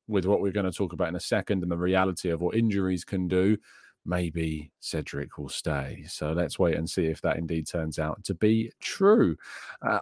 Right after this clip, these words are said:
Arsenal have received two million pounds in a deal to sell Marcelo Flores to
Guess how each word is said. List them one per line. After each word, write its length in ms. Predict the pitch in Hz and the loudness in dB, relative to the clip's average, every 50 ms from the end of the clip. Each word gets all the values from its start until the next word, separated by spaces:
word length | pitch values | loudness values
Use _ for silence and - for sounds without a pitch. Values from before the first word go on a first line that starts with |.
| - - | 2 4
Arsenal 640 | 156 160 147 185 180 - - 147 117 90 71 85 98 104 | 4 6 6 4 2 6 6 6 6 6 2 0 4 4
have 140 | 107 101 98 | 4 8 6
received 680 | 101 98 - - 110 107 101 95 92 85 - - - - | 6 4 6 6 6 8 8 8 6 4 0 -6 -6 -6
two 240 | - - 147 139 131 | 4 6 8 8 8
million 320 | 127 117 113 110 101 98 | 8 6 6 4 2 2
pounds 420 | 101 110 107 104 101 101 95 90 | 2 4 4 4 4 2 0 0
in 100 | 101 101 | -2 -2
a 60 | 101 101 | -2 0
deal 380 | 90 104 104 101 98 98 98 | 2 4 4 6 4 4 2
to 120 | - - 95 | -2 -6 -6
sell 380 | - - 104 98 92 95 90 - | -4 0 2 4 4 4 2 2
Marcelo 600 | 92 95 92 92 - - - 113 104 101 95 90 | 2 0 0 0 -2 2 2 4 6 6 4 4
Flores 640 | 87 - - - 127 127 120 110 101 90 80 - - | 2 -2 -2 2 4 6 6 6 6 4 2 -2 -6
to 140 | - - | -10 -14